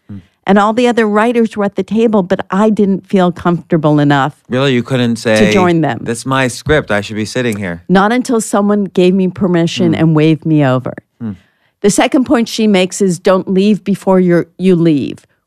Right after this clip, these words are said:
Speaker 2: which means so many women are thinking ahead to the day they might have children that they back off from their careers early on 'cause they, they, they think they will have to. And the third point she makes is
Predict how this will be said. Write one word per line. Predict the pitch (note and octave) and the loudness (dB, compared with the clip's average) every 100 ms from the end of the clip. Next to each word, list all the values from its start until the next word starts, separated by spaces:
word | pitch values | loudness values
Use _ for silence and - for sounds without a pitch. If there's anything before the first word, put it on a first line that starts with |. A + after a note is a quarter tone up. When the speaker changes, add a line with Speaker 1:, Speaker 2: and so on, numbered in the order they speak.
| - | -2
Speaker 2:
which | F#3+ F#3 | -2 2
means | F#3+ F#3 F3+ F3 - _ | 2 4 4 0 -6 _
so | - - G#3+ | -8 0 2
many | G#3+ G#3 | 2 2
women | G3 F#3 F3+ F3+ F3 E3+ - _ _ _ _ _ _ _ | 2 2 2 0 0 -4 -8 _ _ _ _ _ _ _
are | G#3 | -2
thinking | G#3 - B3 A#3 A3 G#3 | 0 0 0 2 0 0
ahead | F#3 F#3+ - A3 A3 G#3+ G#3+ - _ _ _ | 0 -2 0 0 2 0 -4 -10 _ _ _
to | - | -2
the | F3+ F#3+ | 0 2
day | F3+ G3 G3+ | 2 2 2
they | F#3 | 2
might | F3+ F3 F3+ | 0 0 0
have | F3+ D#3+ | -2 -4
children | - A#3+ A3+ G#3 G#3 G3 G3 F#3+ - - _ - | -4 0 2 2 0 0 2 0 -4 -14 _ -2
that | F#3 F3+ | 0 2
they | F#3+ | 0
back | F3+ - F3+ F#3 - | 0 0 0 0 -2
off | F#3 F#3 | -2 -4
from | - E3+ E3+ | -4 -2 0
their | D#3+ D3+ | -2 -4
careers | - E3+ D#3+ E3 D#3+ D#3 - F3 | -4 -2 0 2 0 -4 -4 0
early | D#3+ D#3+ D3+ | 2 2 2
on | D3+ D3 - F#2+ - _ _ _ - | 2 0 -4 -6 -10 _ _ _ -4
'cause | F3 | 0
they, | F#3 E3+ A#2 A#1+ - | 2 2 0 -6 -2
they, | D3+ - | -2 -2
they | - E3 | -2 -2
think | D#3+ F3 E3 | 2 0 2
they | E3 | 2
will | D3+ D3+ | 2 -2
have | C#3 D3 D3 - | -2 -4 -4 -8
to. | - C#3+ F3+ G3+ _ _ _ _ _ | -6 -4 -6 -10 _ _ _ _ _
And | G#3+ | 0
the | A#3 | 2
third | A#3 F4+ G#4 | 2 0 -2
point | - G#3 F#3+ | 0 0 0
she | - | -2
makes | F3+ E3+ E3 | 0 0 -2
is | F#3 E3+ | -2 -2